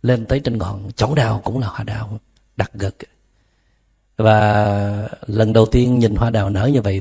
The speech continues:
tôi cũng rùng mình, à, cũng kinh ngạc.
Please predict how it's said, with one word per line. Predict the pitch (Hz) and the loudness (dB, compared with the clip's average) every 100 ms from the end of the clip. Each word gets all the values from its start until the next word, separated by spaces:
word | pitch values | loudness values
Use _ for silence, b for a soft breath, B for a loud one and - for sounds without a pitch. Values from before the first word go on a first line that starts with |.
| - | -2
tôi | 101 | -4
cũng | 107 120 113 | -4 -4 -4
rùng | 95 98 | -2 -4
mình, | 98 90 - - _ _ _ _ _ _ _ _ - | -6 -10 -18 -20 _ _ _ _ _ _ _ _ -14
à, | 101 92 95 | -10 -10 -8
cũng | - - - | -8 -6 -4
kinh | 120 113 | -2 -4
ngạc. | 95 | -6